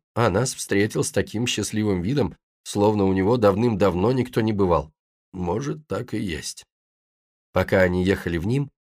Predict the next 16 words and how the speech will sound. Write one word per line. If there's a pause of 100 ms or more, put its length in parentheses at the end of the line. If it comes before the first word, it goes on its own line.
(140)
Фруасси
прислала
им
короткое
сообщение. (720)
Доктор
Ролан
Кавер, (120)
единственный
ребёнок, (320)
холост,
детей
нет,
семьдесят
девять
лет.